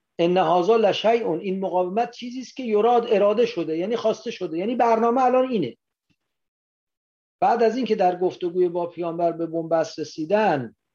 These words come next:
و حجتی نداشتن و اظهار تعجب کردن از این که چرا بخواد این همه خدا از بین بره، یه خدا باقی بمونه،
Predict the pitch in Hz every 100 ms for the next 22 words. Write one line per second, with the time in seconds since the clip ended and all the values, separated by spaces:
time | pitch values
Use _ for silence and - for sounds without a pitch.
0 | _ _ - 151 143 156 165 208 196 170
1 | 160 156 151 - 196 190 143 127 151 156
2 | 143 156 156 156 156 143 220 233 185 165
3 | 165 160 156 156 156 147 165 156 156 160
4 | 160 151 160 156 151 156 147 143 156 156
5 | 156 156 165 160 151 151 147 151 160 151
6 | 156 214 220 196 190